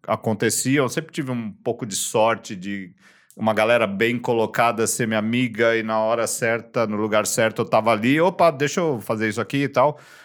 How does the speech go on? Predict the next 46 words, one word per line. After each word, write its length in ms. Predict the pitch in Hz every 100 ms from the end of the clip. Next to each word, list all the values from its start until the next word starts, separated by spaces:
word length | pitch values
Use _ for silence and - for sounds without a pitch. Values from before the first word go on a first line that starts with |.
| _
Fui 140 | 156
fazendo, 580 | 143 147 127 151 175 180 - _ _ _ -
aí 140 | 123 135
eu 80 | 135
fui 100 | -
pra 120 | 147
morar 320 | 139 139 139
em 20 |
Londres, 440 | 139 95 82 - - _ _
com 240 | - 131 123
vinte 200 | 135 135
e 20 |
seis. 540 | - 98 76 - - - _ _ _ _ -
E 140 | 131
aí, 400 | 135 147 185 143
o 80 | 120
que 140 | 120 139
que 80 |
aconteceu 380 | 143 151 139 151
em 20 |
Londres? 340 | 135 107 90 92
Eu 100 | 104
sempre 220 | 151 135
fui 200 | - 147
meio 240 | 120 113
paparicado 880 | 104 127 - 113 110 - 107 107 98
por 160 | 92 101
amigos, 680 | 92 98 113 85 87 80 - _
parentes, 1200 | - 95 92 101 95 - 80 73 - - - - - _ _
blá, 260 | - 90 98
blá, 140 | 101
blá. 300 | 92 107 113
Eu 140 | 104 101
era 120 | 104
um 100 | 98
cara 340 | - 101 95
meio 240 | 95 98 92
da, 280 | 87 85 - - - _ _ _ _ -
queridinho 540 | 107 101 98 107 104
da 100 | 101
família, 540 | - 95 104 107 95
assim, 160 | 87 104
de 80 | 98
uma 160 | 98
certa 280 | - 98 101
forma. 560 | - 113 123 101 82